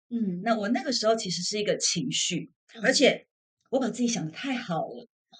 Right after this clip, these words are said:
Speaker 1: 嗯。
Speaker 2: 我以为人在外商的我，出来要找一个工作不会很难，因为毕竟我是顶级外商出来，应该大家都会要我吧？
Speaker 1: 是。
Speaker 2: 没有，完全没有，
Speaker 1: 哦，
Speaker 2: 误会了。
Speaker 1: 可能刚好，是不是刚好碰到那个经济不景气的时候？
Speaker 2: 没有，是我傻，因为我那个时候其实我想做的东西是社会企业。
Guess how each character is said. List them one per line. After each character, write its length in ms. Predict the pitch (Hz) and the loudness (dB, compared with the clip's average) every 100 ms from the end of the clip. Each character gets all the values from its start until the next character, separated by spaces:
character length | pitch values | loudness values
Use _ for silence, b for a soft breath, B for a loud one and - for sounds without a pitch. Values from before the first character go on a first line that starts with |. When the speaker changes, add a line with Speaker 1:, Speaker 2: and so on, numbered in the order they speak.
| 226 | 0
Speaker 1:
嗯。 60 | 202 | 6
Speaker 2:
我 160 | 254 | 8
以 220 | 302 240 | 8 8
为 360 | 175 175 165 170 | 8 6 4 2
人 220 | 180 185 | 2 2
在 200 | 220 226 | 6 6
外 180 | 214 220 | 8 6
商 260 | 180 180 180 | 4 -2 0
的 140 | 160 | 2
我， 160 | 151 233 | 0 0
出 240 | - 320 | -2 2
来 160 | 330 214 | 4 6
要 140 | 254 | 6
找 160 | 240 185 | 6 2
一 40 | |
个 100 | 190 | 0
工 240 | 190 202 202 | 2 2 4
作 220 | 208 175 | 2 2
不 160 | 175 180 | 0 4
会 160 | 233 202 | 6 6
很 220 | 175 - | 4 -4
难， 120 | 98 - | -8 -4
因 140 | 226 | 0
为 60 | 226 | 2
毕 140 | 233 | 0
竟 160 | 190 190 | -2 -2
我 100 | 127 | -4
是 160 | - 185 | -4 -4
顶 180 | 147 | -6
级 200 | - 160 | -10 -6
外 160 | 196 208 | 0 2
商 180 | 180 185 | 2 0
出 200 | 185 175 | 0 -2
来， 260 | 151 113 - b b | -2 -4 -12 b b
应 120 | 311 | 0
该 120 | 339 349 | 4 6
大 180 | 349 262 | 6 4
家 140 | 240 | 4
都 120 | 240 | 4
会 160 | 240 208 | 2 2
要 140 | 190 | 2
我 140 | - - | 2 -2
吧？ 80 | - - - | -8 -12 -12
Speaker 1:
是。 360 | - 196 190 180 | -10 -8 -10 -8
Speaker 2:
没 160 | 160 196 | -4 -2
有， 160 | 175 - _ | -4 -8 _
完 140 | 143 156 | -12 -10
全 160 | 160 139 | -8 -8
没 140 | - 135 | -10 -16
有， 60 | 175 _ | -20 _
Speaker 1:
哦， 100 | 185 175 | -10 -6
Speaker 2:
误 60 | |
会 60 | 156 | -6
了。 60 | |
Speaker 1:
可 120 | - 196 | -6 -6
能 160 | 208 | -6
刚 180 | 254 302 | -4 -6
好， 100 | 302 | -6
是 140 | - 285 | -8 -6
不 60 | |
是 80 | 277 | -6
刚 180 | 277 269 | -4 -4
好 80 | 180 | -4
碰 180 | 269 233 | -6 -6
到 160 | 233 208 | -6 -4
那 100 | 208 | -4
个 180 | 185 - - _ | -6 -10 -16 _
经 180 | 247 247 | -4 -4
济 120 | 240 | -4
不 100 | 196 | -6
景 240 | - 175 175 | -6 -10 -12
气 200 | - 202 | -12 -10
的 120 | 175 | -8
时 80 | 190 | -4
候？ 60 | 277 | 0
Speaker 2:
没 60 | |
有， 220 | 370 240 | 2 2
是 240 | - - 285 | 2 4 4
我 220 | 202 185 | 6 6
傻， 300 | - - 143 | 6 2 2
因 80 | 247 | 4
为 60 | 277 | 4
我 60 | |
那 100 | 247 | 4
个 60 | 247 | 2
时 100 | 233 | 0
候 40 | |
其 140 | 208 180 | 0 0
实 100 | 190 | 0
我 80 | |
想 180 | 196 175 | -2 -4
做 120 | 165 175 | -2 -2
的 60 | |
东 140 | 170 165 | 0 -2
西 100 | 165 | 0
是 60 | |
社 180 | - - | 0 0
会 180 | 170 117 | -2 -4
企 200 | - - | -4 -6
业。 200 | 92 | -8